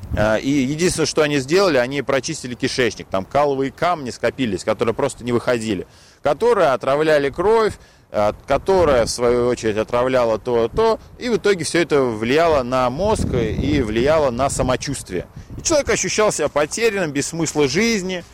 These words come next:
а, в глубокой депрессии, с суицидальными настроениями. А почистили всего лишь кишечник.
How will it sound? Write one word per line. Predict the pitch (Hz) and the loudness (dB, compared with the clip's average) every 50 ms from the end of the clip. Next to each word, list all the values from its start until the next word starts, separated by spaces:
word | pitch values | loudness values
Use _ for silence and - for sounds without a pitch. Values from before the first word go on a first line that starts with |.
| - - _ _ _ _ _ - | -20 -20 _ _ _ _ _ -8
а, | - - 98 101 104 104 104 104 101 101 101 98 | -2 0 2 2 4 4 4 4 4 2 2 2
в | 95 90 - 92 92 - - - - - - 98 | 0 -4 -6 -10 -14 -18 -20 -20 -20 -20 -8 -2
глубокой | 113 147 156 156 160 151 - 139 127 | 0 2 2 2 2 0 0 -2 -2
депрессии, | 123 131 127 - 170 196 214 214 208 190 - - - 175 170 160 156 151 143 131 123 | -2 -2 -2 0 0 2 2 2 2 2 0 0 0 0 2 2 2 0 -2 -4 -6
с | 113 - - | -8 -6 -4
суицидальными | 135 131 - - - - 151 170 180 175 160 147 139 | -4 -4 -4 -2 -2 0 2 2 2 0 -2 -4 -4
настроениями. | 135 127 - - - 127 120 120 117 107 95 90 85 82 - - - - - - - - - - - - | -4 -4 -4 -2 0 0 2 2 2 0 -2 -4 -6 -10 -12 -14 -14 -14 -14 -16 -18 -14 -12 -12 -10 -6
А | - 123 120 117 - 208 202 95 | -6 -4 -4 -2 -2 -4 -4 -4
почистили | - - 131 - - 285 330 - - 277 247 220 | -4 -4 -4 -4 -4 -4 -4 -4 -4 -4 -4 -2
всего | - - 220 226 233 | 0 0 2 2 2
лишь | 226 180 - | 2 -2 -2
кишечник. | - 233 196 - 220 196 143 107 - 95 - | -4 -4 -2 0 2 2 2 0 -2 -8 -14